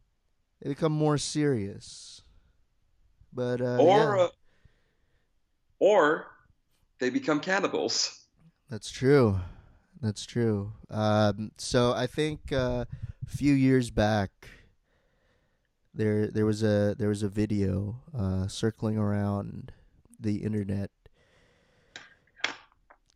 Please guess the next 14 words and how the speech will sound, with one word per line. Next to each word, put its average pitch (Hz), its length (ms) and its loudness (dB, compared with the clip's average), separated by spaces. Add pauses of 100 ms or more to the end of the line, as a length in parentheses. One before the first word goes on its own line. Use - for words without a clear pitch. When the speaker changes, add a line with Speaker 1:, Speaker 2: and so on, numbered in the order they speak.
(340)
Speaker 1:
simply 170 440 0
called 107 300 0
Shia 95 480 0
LaBeouf. - 520 -12 (280)
And 110 140 -4
it's, - 260 -6
it's 107 280 0
by 107 160 0
a 104 80 2
guy 110 380 2
called, 107 400 -4
uh, 101 200 -2
Rob 107 440 -4
Cantor. 107 720 -8